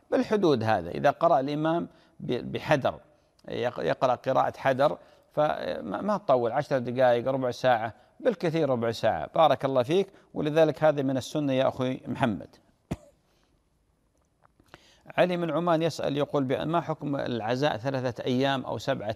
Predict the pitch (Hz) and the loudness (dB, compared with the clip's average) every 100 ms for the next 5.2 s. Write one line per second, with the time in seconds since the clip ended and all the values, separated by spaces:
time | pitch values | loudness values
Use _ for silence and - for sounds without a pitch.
0 | - 120 120 123 92 - _ _ - 120 | -4 -2 0 0 -2 -8 _ _ -4 -4
1 | - 135 160 165 143 135 127 127 147 117 | -2 0 0 0 0 2 0 0 -4 -6
2 | 127 113 120 113 - 117 113 - 117 113 | -8 -4 -4 -4 -6 -8 -8 -8 -8 -6
3 | - 120 135 135 - 117 117 117 117 117 | -6 -2 0 0 -2 -2 0 0 0 -2
4 | 107 131 117 113 117 110 107 101 - 113 | -2 -2 0 0 0 0 0 -2 -2 0
5 | 131 117 | 2 0